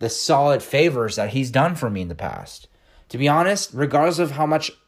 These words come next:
pain I have right now and how angry I am towards him, I will always give him the credit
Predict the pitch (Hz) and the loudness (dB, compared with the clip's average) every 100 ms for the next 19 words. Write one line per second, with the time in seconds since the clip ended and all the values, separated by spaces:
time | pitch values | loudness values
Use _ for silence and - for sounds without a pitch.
0 | _ _ - - 156 170 170 160 165 151 | _ _ -12 0 2 2 0 0 0 2
1 | 160 160 165 185 196 - - - 120 135 | 2 2 2 0 -2 -12 -16 -8 -4 0
2 | 131 - 131 151 165 160 165 160 170 170 | 2 0 -2 0 2 2 0 2 2 2
3 | 185 180 185 - _ _ _ _ _ _ | 0 -2 -4 -14 _ _ _ _ _ _
4 | 143 151 - - 160 170 165 151 151 143 | 2 2 2 2 4 6 6 4 2 2
5 | 151 139 127 - 151 135 104 - | 0 -2 -4 0 2 2 0 -4